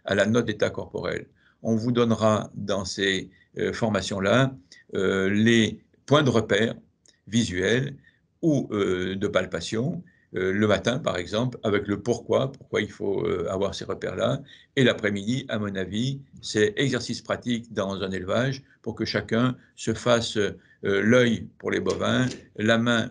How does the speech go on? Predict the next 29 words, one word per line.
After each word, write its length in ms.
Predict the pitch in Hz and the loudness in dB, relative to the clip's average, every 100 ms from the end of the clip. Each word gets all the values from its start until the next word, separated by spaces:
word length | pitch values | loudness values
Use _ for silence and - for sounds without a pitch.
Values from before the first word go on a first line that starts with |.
| - | -4
pour 80 | 104 | -4
la 80 | 98 | -2
palpation 560 | 101 101 101 117 110 | -2 -4 -6 -4 -6
chez 180 | - 110 | -4 -4
les 80 | 104 | -4
petits 160 | 82 | -6
ruminants, 540 | 92 92 92 98 123 123 - _ | -8 -6 -6 -4 -4 -4 -10 _
c'est 240 | - 135 131 | -4 -2 0
indispensable, 840 | 113 110 - 98 - 107 123 139 - _ _ | 0 0 -4 -8 -4 -2 -2 -4 -8 _ _
et 120 | - | -4
ça 120 | 123 117 | -2 -2
se 140 | 127 | -2
traduit 440 | 120 107 101 120 | -2 -2 0 0
par 300 | 117 110 95 | 0 0 0
le 120 | 98 92 | 0 -2
schéma 300 | 107 107 107 | -2 0 -2
que 120 | 110 | -4
tout 160 | 107 | -6
le 60 | 98 | -6
monde 220 | 95 92 | -4 -6
connaît, 420 | 92 98 110 113 - - | -4 -2 0 -2 -4 -6
et 260 | 95 92 92 | -4 -4 -8
qui 220 | - 104 101 | -8 -2 2
est 260 | 98 95 - - _ | 0 0 -10 -20 _
ce 140 | - | -4
schéma-là 460 | 101 104 104 107 95 | -2 2 2 2 0
pour 200 | 95 92 | -2 -2
les 80 | |
bovins, 420 | 90 90 104 127 | 0 0 2 2